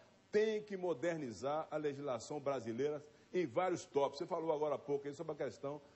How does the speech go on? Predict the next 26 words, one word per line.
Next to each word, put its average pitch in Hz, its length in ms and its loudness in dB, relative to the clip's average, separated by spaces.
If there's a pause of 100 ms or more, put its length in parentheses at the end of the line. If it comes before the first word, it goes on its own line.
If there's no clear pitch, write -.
(180)
eh, 127 140 2
prisional. 123 840 -2 (240)
O 208 140 -2
Código 180 420 4
Penal 127 600 -4 (120)
tá 170 100 2
desde 202 280 4
mil 180 100 2
novecentos 160 300 -2
e - 20 -20
quarenta 147 360 0
e 107 40 -2
um. 117 180 -6 (220)
O 190 120 0
Congresso 190 440 4
Nacional 160 400 -2
não 165 100 0
faz 156 240 2
a 151 40 0
reforma 143 280 -2
política, 127 500 -2
não 185 160 -2
faz 180 280 0
a 175 60 2
reforma 156 400 0
tributária. 131 760 -2